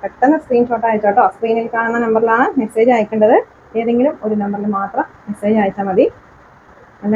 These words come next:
ഹെവി ആയിട്ടുള്ള ഡിസൈൻ ആണ്. തൊള്ളായിരത്തി തൊണ്ണൂറ്റൊമ്പത് രൂപ മാത്രമേ ഉള്ളൂ.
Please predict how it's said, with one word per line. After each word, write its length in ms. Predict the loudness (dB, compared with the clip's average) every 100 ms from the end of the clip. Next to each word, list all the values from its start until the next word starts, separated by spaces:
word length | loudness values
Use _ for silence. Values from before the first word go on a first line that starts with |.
| 2
ഹെവി 240 | 2 4 4
ആയിട്ടുള്ള 240 | 2 2 0
ഡിസൈൻ 240 | 0 0 0 2
ആണ്. 100 | 0 -2
തൊള്ളായിരത്തി 520 | -2 -2 -2 -4 -6
തൊണ്ണൂറ്റൊമ്പത് 460 | -6 -6 -4 -4 -4
രൂപ 100 | -6 -6
മാത്രമേ 300 | -8 -6 -4 0
ഉള്ളൂ. 140 | 0